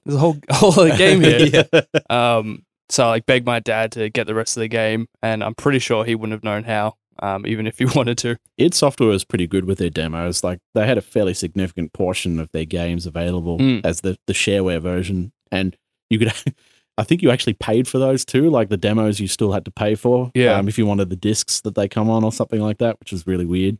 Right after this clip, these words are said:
Speaker 1: Yeah, it was really weird back then. Um, but yeah, instead of doing that, he just brought home more pirated games.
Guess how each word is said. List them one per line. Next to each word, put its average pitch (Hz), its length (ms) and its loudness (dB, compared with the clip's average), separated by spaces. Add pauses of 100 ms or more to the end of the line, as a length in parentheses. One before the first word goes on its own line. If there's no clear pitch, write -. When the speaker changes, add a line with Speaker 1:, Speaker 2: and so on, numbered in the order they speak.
(100)
Speaker 1:
Yeah, 113 180 -6
it 104 40 -2
was 107 120 -6
really 117 200 0
weird 104 320 -6
back 107 180 -4
then. 104 200 -6 (180)
Um, 107 320 -2 (800)
but 131 100 0
yeah, 120 140 4
instead 117 260 4
of 139 60 0
doing 123 220 4
that, 120 180 2
he 117 100 -4
just 113 180 -4 (720)
brought 113 220 2
home 113 420 -2
more 110 380 0
pirated 113 460 -2
games. 107 500 -2